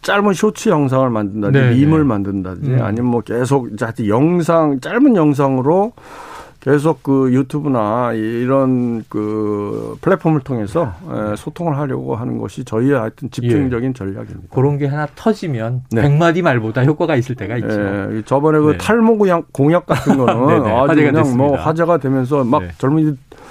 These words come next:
Speaker 1: 놀지 말라고 해도 들어와서 놀고
Speaker 2: 네.
Speaker 1: 가시거든요. 그러니까 이제 그런 전략들이 좀 필요하다라는
Speaker 2: 음.
Speaker 1: 생각입니다. 네.
Speaker 2: 자, 그래서 이제 이천이십이 년의 선거 키워드는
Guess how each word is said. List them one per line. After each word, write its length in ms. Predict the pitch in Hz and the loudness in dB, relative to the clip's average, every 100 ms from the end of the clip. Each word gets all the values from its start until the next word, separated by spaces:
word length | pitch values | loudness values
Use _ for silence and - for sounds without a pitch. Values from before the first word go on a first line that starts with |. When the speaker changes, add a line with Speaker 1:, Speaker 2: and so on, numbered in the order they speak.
| - - | -20 -2
Speaker 1:
놀지 400 | 147 170 190 240 | 2 4 4 2
말라고 920 | 196 104 113 135 143 156 156 160 185 | 2 0 0 0 2 2 2 2 0
해도 260 | 151 190 185 | 0 0 0
들어와서 380 | 143 143 135 147 | 2 2 2 0
놀고 320 | 117 113 123 | 0 -2 2
Speaker 2:
네. 100 | 120 104 - | 2 0 -6
Speaker 1:
가시거든요. 600 | 107 117 107 98 107 143 | -6 -4 -4 -4 -4 -4
그러니까 260 | 131 127 | -4 -2
이제 160 | 147 160 - - - - | -2 -2 -6 -20 -20 -4
그런 240 | 151 185 | 0 2
전략들이 480 | 160 151 156 156 147 | 2 2 2 -2 -4
좀 140 | 147 131 | -4 -6
필요하다라는 800 | - 175 135 110 110 98 - 101 | -6 -6 -4 -6 -6 -8 -6 -6
Speaker 2:
음. 40 | |
Speaker 1:
생각입니다. 460 | 87 113 117 101 95 - - | -6 -10 -12 -14 -20 -20 -18
네. 80 | 95 | -10
Speaker 2:
자, 140 | - | -4
그래서 280 | 123 127 131 | 0 0 0
이제 260 | 113 113 101 | -2 0 -2
이천이십이 800 | 127 127 - 175 135 127 131 127 | -4 -6 -4 -2 0 -2 -2 -2
년의 180 | 123 185 | -2 -2
선거 260 | 190 175 160 | 0 0 0
키워드는 680 | - 160 139 127 151 151 | 0 0 2 2 0 -4